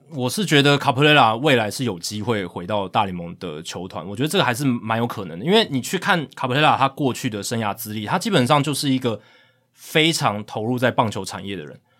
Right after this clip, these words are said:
他大学一毕业就到洋基队任职，在两千年到二零零六年担任这个球探跟棒球事务部。零六年他转队到勇士，然后二零一四年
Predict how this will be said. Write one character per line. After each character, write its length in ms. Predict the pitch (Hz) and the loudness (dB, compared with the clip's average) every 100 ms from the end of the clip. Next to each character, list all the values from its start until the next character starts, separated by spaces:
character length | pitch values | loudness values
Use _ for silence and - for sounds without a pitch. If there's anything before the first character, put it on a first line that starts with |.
| _ _ | _ _
他 160 | - 208 | -2 2
大 180 | 262 190 | 4 4
学 140 | 131 | 2
一 120 | 117 | -8
毕 260 | 117 151 123 | -8 -6 -4
业 160 | 120 98 | -4 -6
就 120 | 135 | -2
到 200 | 143 120 | 0 0
洋 240 | 110 107 | -2 -6
基 160 | 107 117 | -6 -4
队 160 | 123 | -4
任 240 | 107 110 90 | -4 -6 -8
职， 220 | - - - _ _ - | -12 -14 -20 _ _ -2
在 200 | 170 139 | 0 0
两 200 | 120 104 | -2 -4
千 220 | - 139 | -2 -2
年 160 | 123 | 0
到 120 | 107 131 | -2 -2
二 200 | 170 139 | 0 0
零 160 | 113 | 0
零 160 | 113 110 | 0 2
六 200 | 139 110 | 2 2
年 260 | 92 76 - | -4 -10 -4
担 160 | 135 135 | 0 2
任 140 | 127 | 2
这 80 | 127 | 0
个 80 | 120 | -2
球 280 | - 110 107 | -4 -6 -4
探 240 | 131 113 | -2 -2
跟 180 | 101 113 | -2 0
棒 180 | 127 104 | 0 -2
球 140 | 98 | -6
事 180 | 95 104 | -10 -8
务 160 | 101 92 | -8 -10
部。 240 | 92 - _ _ _ _ - | -12 -14 _ _ _ _ -2
零 260 | 147 170 | 4 6
六 240 | 208 262 175 | 8 8 8
年 180 | 131 | 4
他 160 | 120 151 | 0 -2
转 220 | - 117 | -2 -2
队 140 | 127 139 | -2 0
到 120 | 131 | 0
勇 200 | 117 92 | 0 -6
士， 320 | - - 104 - | -6 -6 -8 -8
然 100 | 120 | 0
后 140 | 175 - | 0 4
二 140 | 247 | 6
零 180 | 180 147 | 4 0
一 160 | 180 185 | -4 -6
四 160 | - | -4
年 260 | 147 98 | -4 -4